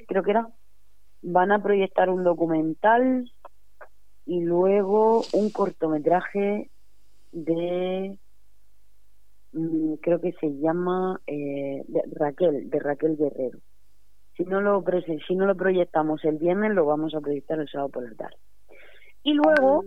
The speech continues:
por la mañana el sábado, ya te digo que hay cortometrajes que por suerte o por desgracia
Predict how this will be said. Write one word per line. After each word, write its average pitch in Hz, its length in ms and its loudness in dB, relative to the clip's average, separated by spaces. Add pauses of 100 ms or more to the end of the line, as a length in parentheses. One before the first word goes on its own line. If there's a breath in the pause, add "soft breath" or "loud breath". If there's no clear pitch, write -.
por 220 160 4
la 214 160 6
mañana 233 420 2
el 262 140 -4
sábado, 240 520 4 (1000)
ya 175 200 4
te 175 80 2
digo 185 260 6
que 160 120 4
hay 165 140 6
cortometrajes 170 760 2
que 156 120 0
por 143 200 0
suerte 170 440 2
o 151 60 4
por 151 200 2
desgracia 143 560 -2